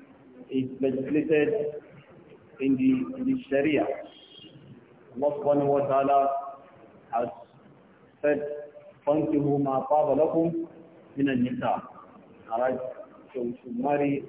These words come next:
women that we want. Okay? Women that we are pleased with. And, uh, marriage is a means of procreation.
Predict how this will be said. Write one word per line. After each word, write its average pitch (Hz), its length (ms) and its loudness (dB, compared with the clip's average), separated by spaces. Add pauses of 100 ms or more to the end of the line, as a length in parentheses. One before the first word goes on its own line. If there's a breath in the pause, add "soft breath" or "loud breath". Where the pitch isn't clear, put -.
women 135 420 0
that 117 260 -4
we 113 260 -2 (160)
want. 131 280 0 (880)
Okay? 127 400 -4
Women 131 160 -2
that 120 120 2
we 120 80 2
are 110 160 0
pleased 127 320 0
with. 95 100 -6 (1600)
And, 110 140 -6
uh, 107 360 0 (960)
marriage 139 420 2 (100)
is 123 200 -8
a 123 80 0
means 143 400 2
of - 240 -4
procreation. 135 760 -4